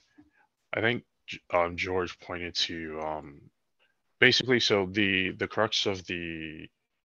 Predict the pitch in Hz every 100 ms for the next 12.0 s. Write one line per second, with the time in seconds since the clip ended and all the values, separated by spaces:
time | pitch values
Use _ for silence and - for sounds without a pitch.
0 | _ _ _ 90 92 - 85 - 87 85
1 | 82 - - - 82 78 73 - - 82
2 | 82 101 101 90 80 76 73 - - -
3 | - - _ _ _ _ - 95 90 90
4 | 87 - - - - 104 98 - 131 139
5 | 110 104 104 90 85 85 82 87 85 82
6 | 76 - _ - - 87 82 - - -
7 | 90 85 - 82 76 - 82 87 85 -
8 | 78 78 76 - - _ _ _ _ _
9 | _ - 82 73 - - _ _ _ _
10 | _ _ 104 92 - 85 - 85 82 78
11 | 73 85 78 78 - - - - -